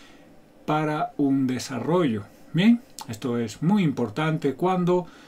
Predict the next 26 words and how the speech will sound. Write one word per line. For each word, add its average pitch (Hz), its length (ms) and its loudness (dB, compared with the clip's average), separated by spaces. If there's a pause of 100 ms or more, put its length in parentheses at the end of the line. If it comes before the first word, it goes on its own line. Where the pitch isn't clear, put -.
son 185 240 2
varias 139 300 2
personas, 180 840 -2
es 131 160 -6
un 135 100 -2
grupo 139 420 0
de 120 260 -6
trabajo 131 640 -2 (1000)
los 139 200 -2
que 143 80 -4
están 127 300 -4
trabajando, 127 840 -2
desarrollando 123 920 -2 (120)
una 131 360 0
aplicación, 135 680 0
un 135 120 -2
proyecto, 123 640 -4
etcétera, 110 500 -10
etcétera, 156 540 -2 (180)
pues 113 240 -12
para 107 240 -10
que 107 100 -8
todo 120 280 -4
funcione 120 640 -2 (360)
organizadamente. 120 1000 -2
Bien, 220 260 4